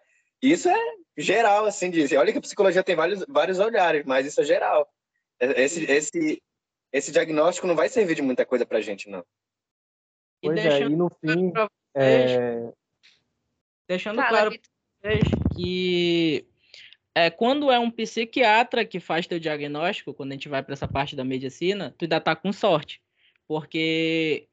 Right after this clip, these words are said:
Speaker 2: pelo menos no, é, no meu, nos meus atendimentos na própria clínica da unama, né,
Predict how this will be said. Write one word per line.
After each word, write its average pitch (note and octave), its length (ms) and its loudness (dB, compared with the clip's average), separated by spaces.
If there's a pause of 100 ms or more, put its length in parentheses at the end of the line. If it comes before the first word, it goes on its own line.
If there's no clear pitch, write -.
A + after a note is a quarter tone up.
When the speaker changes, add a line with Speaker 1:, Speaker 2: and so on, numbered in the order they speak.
(600)
Speaker 2:
pelo F#3+ 260 2
menos A#3+ 400 0
no, A3 240 2 (320)
é, F3+ 560 4
no F#3+ 140 -6
meu, F#3+ 160 -4
nos G3 160 -2
meus G#3 160 2
atendimentos A3 720 -2
na D#3+ 160 -6
própria F3+ 360 -2
clínica F3 440 -2
da D3+ 120 -2
unama, D3+ 460 -4
né, C#3 260 -8